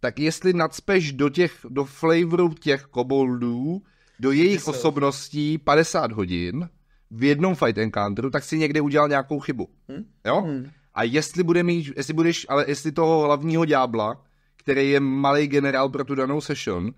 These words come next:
Speaker 1: naflavoruješ stejně jako ty koboldy,
Speaker 2: Hmm.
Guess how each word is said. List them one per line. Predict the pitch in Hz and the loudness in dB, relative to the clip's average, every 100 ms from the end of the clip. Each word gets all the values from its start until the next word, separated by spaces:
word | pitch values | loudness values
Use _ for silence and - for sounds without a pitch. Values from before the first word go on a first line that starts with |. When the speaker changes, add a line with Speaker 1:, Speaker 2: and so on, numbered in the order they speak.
| _ _ _ _ - | _ _ _ _ -4
Speaker 1:
naflavoruješ | 127 151 160 151 165 | -2 2 2 2 0
stejně | - - 160 165 | -2 0 0 2
jako | 170 156 | 0 -2
ty | 160 165 143 | -2 -2 -2
koboldy, | 147 135 127 117 110 117 196 _ _ _ _ - | -2 0 0 0 0 -2 -6 _ _ _ _ -14
Speaker 2:
Hmm. | 135 | -12